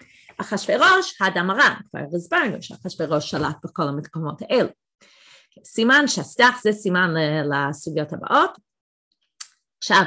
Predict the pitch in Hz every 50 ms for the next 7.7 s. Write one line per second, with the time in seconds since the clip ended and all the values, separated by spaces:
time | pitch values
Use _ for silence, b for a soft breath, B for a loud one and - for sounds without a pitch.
0 | - - - 196 160 120 - - - 185 170 208 208 175 202 - 202 214 - 202
1 | 175 175 - - - 214 233 220 - - 185 175 175 185 - - 156 160 - -
2 | 175 175 147 139 - - - 214 226 - - _ - 190 175 160 165 - - _
3 | - 175 156 151 147 147 - - _ b b b b b - 202 226 254 269 285
4 | 277 269 254 247 - - - 185 - - 196 196 175 170 - - - 185 151 151
5 | - - - - 190 175 - 185 170 165 - 180 156 151 143 143 151 202 247 349
6 | 359 B B B B B _ - 285 269 269 294 302 - - - 277 294 294 254
7 | 220 202 - 208 226 214 208 - 247 233 208 180 139